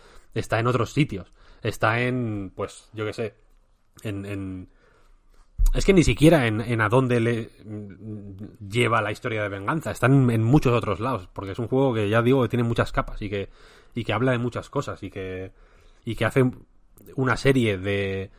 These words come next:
de, tiene una serie de ases bajo la manga, por así decirlo, o hace una serie de trucos, eh, grandes,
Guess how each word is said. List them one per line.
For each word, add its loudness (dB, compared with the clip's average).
de, -12
tiene -2
una 2
serie 4
de -2
ases -4
bajo -2
la 0
manga, -2
por -6
así -4
decirlo, -2
o -8
hace -8
una -4
serie -4
de -4
trucos, -10
eh, -10
grandes, 4